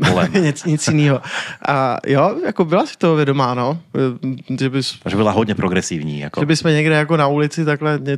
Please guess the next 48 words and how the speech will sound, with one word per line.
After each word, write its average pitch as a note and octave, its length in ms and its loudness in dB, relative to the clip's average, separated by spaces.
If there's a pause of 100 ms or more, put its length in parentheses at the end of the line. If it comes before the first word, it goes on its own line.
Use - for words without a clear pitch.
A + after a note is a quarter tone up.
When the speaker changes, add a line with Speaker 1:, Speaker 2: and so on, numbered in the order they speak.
(140)
Speaker 2:
to, C#3+ 240 -2
to D3 140 -6
ne, D#3+ 160 -2
Speaker 1:
Jo, G2+ 120 4
že F#2+ 60 -2
Speaker 2:
no. - 60 -2
Speaker 1:
oni A#2+ 180 2
jakoby A#2 280 2
vědí, G#2+ 320 4
kde G2 120 -2
to, - 160 -8
kde G2 300 -2
můžou G2 420 0
jakoby E2+ 520 -2 (220)
provádět E2+ 560 -2
nějaké E2 380 -4
svoje, E2 400 -2
jako, D#2+ 320 -4
Speaker 2:
To D#3+ 60 2
ona F3+ 80 2
Speaker 1:
dáci. F3 100 4
Speaker 2:
byla D#3 120 0
recepční C#3+ 520 -2
na B2+ 120 0
hostelu, B2 560 -4
tak - 140 -10 (520)
Speaker 1:
Ano, B2 140 2
Speaker 2:
bylo C3 120 2
Speaker 1:
tak B2 120 -2
Speaker 2:
trošku C#3 220 0
jednodušší, B2 520 -4
ale B2+ 180 0
Speaker 1:
to B2+ 60 -2
bylo, D#2+ 260 0
to - 120 -6
bylo, - 260 -8
to - 120 -10
bylo. - 300 -8
Speaker 2:
jako C3+ 180 0
když C3 140 0
jsme C#3 140 0
šli - 280 -4
ven, C3 720 -2
tak B2+ 220 -6 (200)
samozřejmě B2+ 420 0
to, B2 200 -10
mm, A#2 360 -4 (200)
jako A#2+ 360 -4